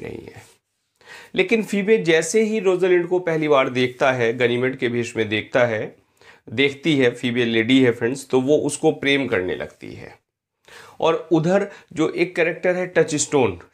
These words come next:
टचस्टोन भी एक गांव की लड़की है ऑड्रे, ऑड्रे से प्रेम करने लगता है। कहानी आगे बढ़ती है।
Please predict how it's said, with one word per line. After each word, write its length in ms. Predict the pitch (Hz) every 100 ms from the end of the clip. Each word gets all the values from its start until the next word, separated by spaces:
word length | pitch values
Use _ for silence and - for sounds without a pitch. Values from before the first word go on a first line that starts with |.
| _ -
टचस्टोन 580 | - 190 - 180 202
भी 200 | 196 190
एक 100 | 190
गांव 240 | 151 135 151
की 160 | 160
लड़की 400 | 143 135 131 139
है 140 | 127 123
ऑड्रे, 460 | 117 117 107 113
ऑड्रे 360 | 143 113 98 107
से 140 | -
प्रेम 280 | 90 92 90
करने 280 | 90 78 78
लगता 320 | 76 - 60
है। 260 | 64 - _ _ _ _ _ _ _ _ _ _ _ _ _ - -
कहानी 320 | 127 120 113
आगे 260 | 104 127 143
बढ़ती 420 | 139 131 139 135
है। 220 | 135 -